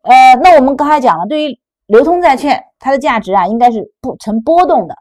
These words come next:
啊，所以不能说就是一定是逐渐下降，应该是波动的下降。波动下降，在到期日之前应该一直是高于面值的，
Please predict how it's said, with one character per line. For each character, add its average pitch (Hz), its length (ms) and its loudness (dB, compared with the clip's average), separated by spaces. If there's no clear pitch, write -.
啊， 170 120 -4
所 208 100 -4
以 269 60 0
不 247 120 -6
能 247 120 -2
说 247 120 -2
就 202 100 -10
是 170 180 -14
一 202 100 -6
定 220 160 -4
是 180 60 -8
逐 160 120 -14
渐 160 120 -8
下 175 100 -16
降， - 140 -18
应 180 40 -14
该 202 100 -6
是 196 120 -8
波 302 240 -2
动 240 160 -4
的 165 80 -20
下 - 200 -16
降。 - 140 -16
波 392 180 2
动 370 160 2
下 285 220 0
降， 254 260 0
在 277 220 2
到 285 240 2
期 294 180 -2
日 277 120 0
之 262 160 -6
前 196 260 -4
应 226 100 -6
该 233 140 4
一 269 260 -2
直 175 240 -8
是 175 240 -12
高 185 300 2
于 147 200 -14
面 147 260 -18
值 127 100 -20
的， - 60 -20